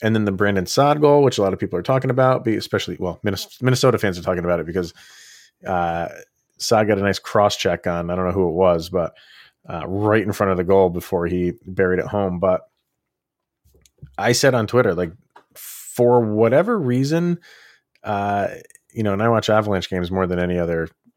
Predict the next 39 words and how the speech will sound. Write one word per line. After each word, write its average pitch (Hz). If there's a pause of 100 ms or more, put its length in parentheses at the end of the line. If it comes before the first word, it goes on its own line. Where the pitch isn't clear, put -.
(280)
team, 92
clearly. 90 (920)
Seems 170
like 180 (960)
they're 117
not 147
really 147
<laughs> 98
calling - (100)
that 113
a -
lot 113
this 101
year. 95
I 92
don't, 127
I 127
mean, 127
it, 117
it, 117
it 131
is 135
getting 113
called. 90 (720)
Uh, 98
should 107
that 127
have 165
been 123
called? 139 (120)
Uh, - (1040)
it -
seemed -
like 175
a -
cross -
check -
to 120
me, 131